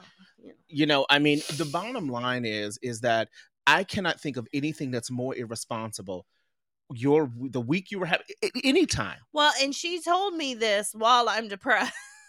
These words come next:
Speaker 2: Right.
Speaker 1: Not that it's funny. Like, she didn't know. But, like, I'm already depressed. I'm already, like, having a hard time. And she's like, "Just quit your medication." So, like,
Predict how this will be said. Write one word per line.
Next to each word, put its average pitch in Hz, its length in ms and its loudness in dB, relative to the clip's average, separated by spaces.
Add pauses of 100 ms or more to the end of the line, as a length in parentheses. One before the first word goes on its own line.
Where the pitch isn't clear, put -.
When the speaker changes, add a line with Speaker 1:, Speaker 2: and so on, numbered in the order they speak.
(360)
Speaker 2:
Right. 403 320 2 (280)
Speaker 1:
Not 269 260 -4
that 190 100 -8
it's 185 180 -16
funny. 143 400 -14 (100)
Like, 202 240 -12
she 285 160 -12
didn't 170 220 -12
know. 143 400 -10
But, 185 220 -2
like, 208 200 4
I'm 233 140 2
already 262 600 6
depressed. 208 560 4
I'm 208 120 -6 (100)
already, 226 720 4
like, 196 300 -2 (140)
having 214 380 2
a 190 80 0
hard 208 400 0
time. 202 320 -2
And 196 140 -10
she's 240 180 -8
like, 254 240 -6
"Just - 400 -10
quit 381 240 -12
your 330 140 -8
medication." 240 720 -6
So, 262 160 2
like, 277 240 4